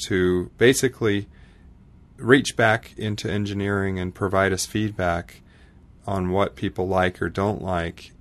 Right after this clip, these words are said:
And we've done that by opening up the Bugzilla system directly to our customers.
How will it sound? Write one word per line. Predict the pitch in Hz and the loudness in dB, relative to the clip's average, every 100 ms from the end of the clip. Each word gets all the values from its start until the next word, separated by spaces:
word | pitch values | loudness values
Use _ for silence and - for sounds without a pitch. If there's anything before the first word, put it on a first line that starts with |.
| - | -10
And | 101 | -6
we've | 107 113 | -2 2
done | 143 127 | 2 2
that | 98 - | -2 0
by | 101 87 | 0 2
opening | 85 107 113 107 | 0 -2 -2 -2
up | 101 - | -2 -2
the | 104 | -6
Bugzilla | 101 101 98 98 92 95 | -2 -2 0 0 0 -2
system | - 90 - 92 | -2 -4 -2 -6
directly | 95 90 90 - 95 | -2 -4 -4 -6 -8
to | - | -4
our | 101 | -6
customers. | - 90 - 90 101 - | -4 -8 -6 -8 -8 -10